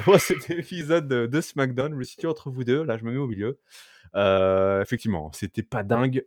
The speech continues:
Euh, il reste un épisode de SmackDown pour relever la barre, là, mais bon, je suis pas sûr que ça va forcément voler beaucoup plus haut. Bien, eh ben, messieurs, c'est l'heure de se quitter. Euh, je vous remercie pour, euh, votre présence. Merci à toi, Chris.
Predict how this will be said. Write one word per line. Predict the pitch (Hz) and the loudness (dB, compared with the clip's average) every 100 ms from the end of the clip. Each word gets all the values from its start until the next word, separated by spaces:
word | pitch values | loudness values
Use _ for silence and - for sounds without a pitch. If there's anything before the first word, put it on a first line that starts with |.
| 104 | -6
Euh, | 101 | -8
il | 101 | -6
reste | 107 - 156 | -6 -6 0
un | |
épisode | 160 - 156 131 | 0 0 0 0
de | 123 | 0
SmackDown | 135 143 131 143 143 | -2 0 0 2 0
pour | - 120 | 0 6
relever | 139 135 | 6 8
la | 131 113 | 8 8
barre, | 117 113 | 6 6
là, | 117 123 143 131 | 6 6 6 2
mais | 104 101 101 98 - - _ _ _ - | -4 -8 -8 -10 -10 -18 _ _ _ -16
bon, | - _ _ | -16 _ _
je | - | -18
suis | - | -2
pas | 175 | -2
sûr | - 185 | 0 -6
que | - | -2
ça | 147 | -2
va | 131 143 | 0 -4
forcément | 131 139 143 147 | -4 -8 0 2
voler | 127 139 | 4 4
beaucoup | 147 139 175 | 4 0 -2
plus | - 151 | 0 4
haut. | 135 120 - - - - - - - - | 4 2 -8 -20 -20 -20 -20 -20 -20 -10
Bien, | 143 202 269 | 8 10 12
eh | |
ben, | 202 175 | 12 10
messieurs, | 175 180 185 190 - - 190 | 10 10 10 8 2 6 6
c'est | 185 - 156 | 6 4 10
l'heure | 165 139 | 10 8
de | 131 135 131 127 | 8 8 8 6
se | 156 | 0
quitter. | 139 127 - 160 214 233 - | -2 -2 6 8 10 8 4
Euh, | 131 123 120 | 4 4 4
je | |
vous | 131 | 6
remercie | 143 143 131 - 151 160 160 - _ | 6 6 4 -4 -2 0 -2 -8 _
pour, | - 117 107 | -2 4 4
euh, | 98 | 4
votre | 120 151 | 2 0
présence. | - 104 147 185 | 0 0 0 0
Merci | 131 123 - | 0 0 0
à | 117 | 0
toi, | 98 | 0
Chris. | - 196 - | -2 -6 -8